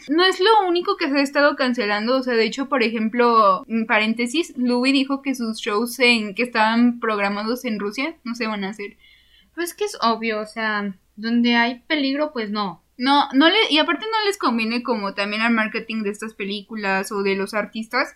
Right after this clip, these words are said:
Speaker 2: Más que nada
Speaker 1: ir a
Speaker 2: porque están
Speaker 1: Rusia. <laughs>
Speaker 2: Ah, pero no es tanto así ya por eso, sino porque ya se están pasando la gente ahí por ahí un momento serio, o sea.
Speaker 1: Ah, sí, claro.
Speaker 2: ¿Y en Ucrania sí van a estar?
Speaker 1: No, yo digo que tampoco. Pues es que si están en
Speaker 2: ¿Un momento serio?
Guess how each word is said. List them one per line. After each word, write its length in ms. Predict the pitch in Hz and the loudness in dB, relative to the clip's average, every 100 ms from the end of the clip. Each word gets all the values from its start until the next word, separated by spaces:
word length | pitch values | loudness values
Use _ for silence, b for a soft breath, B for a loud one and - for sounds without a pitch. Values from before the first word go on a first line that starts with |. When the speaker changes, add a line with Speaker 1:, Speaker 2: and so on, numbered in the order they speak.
| - | 0
Speaker 2:
Más 160 | 330 | 0
que 80 | - | 4
nada 140 | 359 294 | 8 10
Speaker 1:
ir 80 | 277 | 12
a 60 | |
Speaker 2:
porque 120 | 247 277 | 10 10
están 140 | 269 | 8
Speaker 1:
Rusia. 300 | 285 - 247 - - | 8 6 6 6 6
<laughs> 140 | - | 4
Speaker 2:
Ah, 160 | 269 269 | 6 6
pero 160 | 285 294 | 2 2
no 120 | 302 | 0
es 100 | 285 | 0
tanto 220 | 339 349 | 0 0
así 240 | 330 262 | -4 -4
ya 120 | 254 254 | -6 -4
por 140 | 240 | -4
eso, 160 | 226 220 | -6 -6
sino 160 | 214 | -6
porque 220 | 202 196 | -6 -4
ya 100 | 196 | -4
se 60 | 196 | -4
están 240 | - 226 | -4 -4
pasando 340 | 233 240 220 226 | -2 -4 -2 0
la 120 | 196 | -2
gente 220 | 175 180 | -2 -6
ahí 100 | 196 | -6
por 200 | 196 175 165 - | -6 -10 -10 -14
ahí 400 | - 175 170 165 | -10 -10 -8 -10
un 240 | 170 170 185 | -10 -8 -6
momento 520 | 185 185 175 185 185 | -6 -6 -6 -8 -10
serio, 400 | 185 156 160 156 | -10 -8 -8 -10
o 40 | - | -12
sea. 240 | - - _ _ - | -14 -16 _ _ -4
Speaker 1:
Ah, 180 | 247 233 | 0 0
sí, 180 | 240 208 | -2 -6
claro. 360 | 226 208 208 - | -4 -2 -4 -8
Speaker 2:
¿Y 100 | 226 | -2
en 80 | 226 | 0
Ucrania 300 | 220 226 269 | 0 0 -2
sí 80 | 285 | -2
van 120 | 302 294 | -4 -4
a 40 | |
estar? 280 | 262 180 165 _ | -4 -8 -18 _
Speaker 1:
No, 320 | 240 202 208 190 | -4 -4 -6 -10
yo 100 | 214 | -14
digo 300 | 202 294 381 | -10 -8 -6
que 120 | 381 | -8
tampoco. 720 | - 240 220 190 185 202 196 196 | -4 -4 -4 -6 -10 -8 -8 -6
Pues 140 | 214 254 | -4 -4
es 140 | 240 | -4
que 100 | 359 | -6
si 120 | 359 | -4
están 260 | 349 285 240 | -4 -2 0
en 680 | 233 254 247 208 196 185 226 _ _ - | 2 2 0 -2 -6 -8 -10 _ _ -6
Speaker 2:
¿Un 140 | 202 | -2
momento 300 | 214 233 233 | 0 0 -2
serio? 400 | 240 208 220 311 | -2 -2 -2 -4